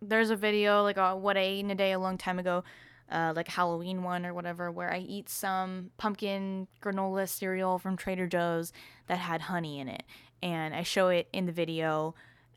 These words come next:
and then I made a comment that was like, "L O L, like, my mom bought that cereal,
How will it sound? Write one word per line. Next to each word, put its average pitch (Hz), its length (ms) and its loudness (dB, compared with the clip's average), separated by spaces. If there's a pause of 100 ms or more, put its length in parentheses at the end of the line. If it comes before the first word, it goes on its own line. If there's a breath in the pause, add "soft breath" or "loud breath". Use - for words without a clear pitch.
(120)
and 175 240 2
then 165 380 0
I 170 140 -2
made 170 160 0
a 170 60 0
comment 160 440 0
that 156 160 2
was 160 140 -4
like, 151 440 -4
"L 175 140 0
O 170 140 2
L, 156 280 0
like, 139 440 -6
my 180 180 -2
mom 160 220 -2
bought 160 180 -2
that 147 160 -4
cereal, 156 580 -6